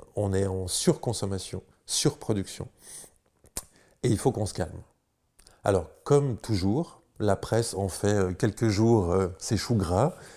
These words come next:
on fait des couvertures, on montre la planète bleue, on dit catastrophe, tout ça, et tout passe. On continue à produire, on continue à produire, on continue à produire. Et vous allez voir dans l'exposition, juste à côté des, des, des,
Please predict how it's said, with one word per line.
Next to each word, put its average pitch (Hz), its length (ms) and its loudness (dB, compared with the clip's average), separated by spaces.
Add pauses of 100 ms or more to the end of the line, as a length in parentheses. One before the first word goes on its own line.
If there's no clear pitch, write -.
(120)
on 107 80 -2
fait 107 160 -2
des 98 120 0
couvertures, 117 720 2
on 107 80 4
montre 101 300 0
la 95 100 0
planète 101 360 -2
bleue, 131 400 6
on 107 160 2
dit 92 200 -2
catastrophe, 120 880 4 (340)
tout 113 100 -2
ça, 165 260 2 (260)
et 131 100 2
tout - 160 2
passe. 90 340 0
On 101 100 -2
continue 117 420 -2
à 104 60 2
produire, 95 420 -2
on 92 60 -2
continue 101 400 -6
à 101 60 -2
produire, 90 420 -4
on 82 40 -12
continue 85 400 -10
à - 60 -6
produire. - 380 -4 (640)
Et 113 260 2
vous 110 200 0
allez 101 140 8
voir 113 180 4
dans 104 80 0
l'exposition, 95 680 -2
juste 92 260 -6
à 92 60 -2
côté 92 320 -4
des, 85 260 -4
des, 82 500 -6
des, - 400 -8